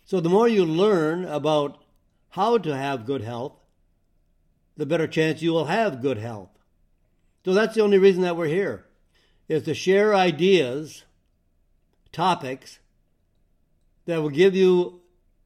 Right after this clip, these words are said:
a better idea how to improve your health. Your doctor doesn't know how. Your doctor does not have any education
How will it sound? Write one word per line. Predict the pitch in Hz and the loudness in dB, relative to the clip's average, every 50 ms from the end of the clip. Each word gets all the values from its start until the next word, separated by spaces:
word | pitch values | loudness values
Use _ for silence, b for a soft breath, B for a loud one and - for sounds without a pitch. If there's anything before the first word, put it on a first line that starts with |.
| _ _ _ _ _ _ _ _ _ _ _ _ _ _ _ _ _ _ _ _ _ _ _ _ | _ _ _ _ _ _ _ _ _ _ _ _ _ _ _ _ _ _ _ _ _ _ _ _
a | - 151 | -12 -8
better | 135 156 185 196 208 | -4 -2 0 2 2
idea | 190 175 170 160 139 151 147 131 131 127 113 - _ _ _ _ _ _ - | 2 2 0 0 0 -2 -2 -2 -4 -8 -12 -14 _ _ _ _ _ _ -8
how | 151 151 | -4 -2
to | 151 151 | -2 -2
improve | 151 131 - - 165 156 135 | -2 -4 -4 -4 -4 -4 -4
your | 135 135 | -4 -6
health. | 110 120 127 117 98 92 _ _ _ _ _ _ _ _ _ _ _ _ _ _ _ _ _ _ - | -6 -8 -8 -10 -12 -14 _ _ _ _ _ _ _ _ _ _ _ _ _ _ _ _ _ _ -12
Your | 131 131 | -12 -8
doctor | 113 131 147 180 180 180 - 175 | -4 -2 -2 -2 -2 -2 -6 -6
doesn't | 135 139 131 113 135 131 | -4 -6 -6 -6 -8 -8
know | 127 117 | -8 -8
how. | 110 117 123 123 131 160 175 _ _ _ _ _ _ _ _ _ _ _ _ _ _ _ _ _ _ _ _ _ _ _ _ _ _ _ _ - | -8 -8 -8 -8 -8 -10 -14 _ _ _ _ _ _ _ _ _ _ _ _ _ _ _ _ _ _ _ _ _ _ _ _ _ _ _ _ -14
Your | 147 143 | -10 -6
doctor | 131 170 170 165 165 170 | -4 -4 -4 -4 -6 -6
does | 156 147 156 143 | -4 -4 -4 -2
not | 156 165 151 143 | -2 -4 -4 -2
have | 156 156 151 | -4 -4 -4
any | 156 151 170 202 226 240 220 190 | -6 -6 -4 -2 2 4 4 4
education | 185 180 151 151 147 - 180 165 135 - 156 143 131 123 120 | 4 2 0 -4 -6 -4 -4 -4 -4 -4 -6 -6 -6 -6 -8